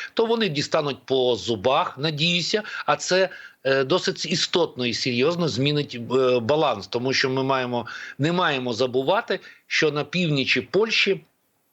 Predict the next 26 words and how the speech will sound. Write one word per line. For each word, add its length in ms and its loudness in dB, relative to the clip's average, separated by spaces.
вони 420 2
мають 520 0
перед 220 0
собою 420 0
Калінінград, 800 0
а 120 -2
там 280 0
взагалі, 640 -2
е, 240 2
летіти 540 0
їм 300 0
там 240 0
секунди, 640 0
і 120 2
вони 260 2
можуть 520 0
отримати 520 0
такі 300 -6
самі 320 0
проблеми, 540 0
як 180 0
ми 140 0
маємо 380 0
зараз 300 2
з 40 -6
Харковом, 560 0